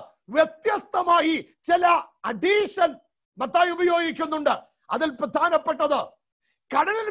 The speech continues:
മീതെ നടക്കുന്ന യേശുവിനെ കുറിച്ച് മത്തായിയും മർക്കോസും യോഹന്നാനും പറയുമ്പോൾ, ആ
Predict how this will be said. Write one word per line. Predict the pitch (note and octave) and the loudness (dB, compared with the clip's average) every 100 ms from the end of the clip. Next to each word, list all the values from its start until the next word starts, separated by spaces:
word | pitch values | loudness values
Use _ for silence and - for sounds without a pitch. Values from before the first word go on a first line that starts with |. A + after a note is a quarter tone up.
| G#4 | -6
മീതെ | G4 F#4+ F4+ E4 | -6 -4 -4 -2
നടക്കുന്ന | D#4 D4+ F#4 F#4 F4+ E4+ E4 C#4+ - _ - A#3+ | 0 4 4 2 -6 0 0 0 -8 _ -10 -2
യേശുവിനെ | D#4 G#4 - G4 F#4+ F4+ F4 | 0 0 -2 -6 -2 0 0
കുറിച്ച് | E4 E4 - D4+ C4 - - | -2 -4 -2 0 0 -6 -14
മത്തായിയും | G#3+ - F4+ F4+ E4+ E4 | -10 0 0 2 0 -2
മർക്കോസും | D#4+ E4 D#4+ D#4 D4 | -2 -2 -2 -4 0
യോഹന്നാനും | C4+ D#4+ F4+ D4+ C4 | 0 0 -2 -4 -2
പറയുമ്പോൾ, | A#3 G3 F3 D#3 A#3 G4 - _ _ _ _ _ _ F3+ | -4 -4 -8 0 2 2 -4 _ _ _ _ _ _ 0
ആ | C#4+ | 4